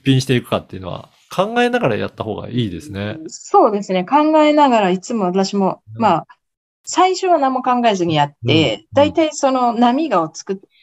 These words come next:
Speaker 2: ていくと、
Speaker 1: うん。
Speaker 2: あ、
Speaker 1: うん。
Speaker 2: このタイミングでこれだな、みたいな。この商品買い損ねた人はこっちに来る。
Speaker 1: うん。
Speaker 2: とかあったら、このオークションが終わる前に、
Speaker 1: うん。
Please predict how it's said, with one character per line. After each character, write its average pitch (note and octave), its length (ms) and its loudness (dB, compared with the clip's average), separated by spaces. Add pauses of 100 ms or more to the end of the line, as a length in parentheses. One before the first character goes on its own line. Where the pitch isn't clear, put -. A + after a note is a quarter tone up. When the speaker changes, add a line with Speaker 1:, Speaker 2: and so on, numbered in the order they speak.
(140)
Speaker 2:
て F3 80 0
い D#3 60 -6
く D#3+ 140 -8
と、 F3 360 4
Speaker 1:
う - 40 -2
ん。 F3 40 4
Speaker 2:
あ、 D#3 200 0
Speaker 1:
う G2 40 -12
ん。 E2+ 120 -16 (460)
Speaker 2:
こ G#3 200 -4
の B3+ 160 -2
タ C4 220 2
イ C4 160 4
ミ B3+ 180 6
ン B3 140 2
グ B3 120 0
で G#3+ 280 4
こ - 240 -2
れ F#3+ 120 4
だ F#3 140 4
な、 D3+ 160 -2
み F#3+ 120 -16
た - 100 -18
い - 60 -16
な。 - 200 -12
こ - 180 0
の B3+ 240 2
商 B3 300 2
品 F#3 320 4
買 G3+ 220 0
い G3 40 -6
損 - 160 -4 (120)
ね G3+ 100 2
た F3 120 0
人 F#3+ 200 0
は F3+ 80 2
こ - 160 -2
っ E3 160 -8
ち F#3+ 160 -4
に E3+ 140 2
来 F3+ 120 2
る。 D#3+ 160 2
Speaker 1:
う - 180 -12
ん。 - 20 -18
Speaker 2:
と C#4 100 0
か D#4 120 2
あ - 20 0
っ D#4 40 0 (140)
た D#4+ 80 2
ら、 D4 120 0
こ A#3+ 140 -6
の C4+ 220 4
オ C#4+ 40 2
ー - 20 -18
ク - 80 -18
シ C4+ 80 -2
ョ C4 60 0
ン C4+ 60 -4
が B3+ 160 0
終 G#3+ 80 2
わ B3 60 6
る C4 140 2
前 B3+ 320 2
に、 C4 440 0
Speaker 1:
う A2+ 80 -4
ん。 G#2+ 220 -4